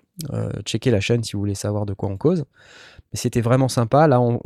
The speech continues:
je suis en train de montrer à l'écran, justement, cet environnement modulaire, mais avec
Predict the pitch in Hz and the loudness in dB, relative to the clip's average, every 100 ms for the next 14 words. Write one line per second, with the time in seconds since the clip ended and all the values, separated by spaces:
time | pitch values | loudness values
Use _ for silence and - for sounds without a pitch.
0 | 60 113 135 - 160 175 165 135 127 135 | -6 -2 0 0 0 2 2 4 2 0
1 | - 160 117 113 - 139 117 - 117 120 | 4 4 4 2 0 0 0 -2 -2 -2
2 | 123 104 - 107 107 110 110 113 110 113 | -4 -6 -4 -4 -2 -2 -2 -2 0 2
3 | 151 170 127 120 143 - | 2 4 2 2 2 -2